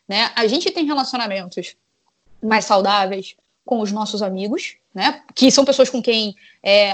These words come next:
a gente não tem essa, essa questão sexual, né, essa questão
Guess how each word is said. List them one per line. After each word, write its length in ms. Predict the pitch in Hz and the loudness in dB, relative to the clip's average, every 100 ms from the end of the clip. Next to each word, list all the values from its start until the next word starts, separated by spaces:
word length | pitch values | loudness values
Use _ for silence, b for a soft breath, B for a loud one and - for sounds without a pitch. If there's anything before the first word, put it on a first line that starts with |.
| - | -2
a 100 | 220 | -6
gente 480 | 190 220 - 226 208 | -6 -8 -8 -6 -6
não 400 | 220 233 262 302 | -4 -4 -4 -4
tem 220 | 269 370 | -6 -6
essa, 200 | 320 240 | -8 -8
essa 240 | - 208 | -6 -8
questão 420 | 220 208 226 220 202 | -8 -8 -8 -8 -4
sexual, 680 | - 226 - 202 180 247 | -2 -2 -2 0 2 4
né, 100 | 302 | 2
essa 220 | 214 202 185 | 0 -6 -8
questão 480 | 185 - - 202 | -6 -6 -4 -4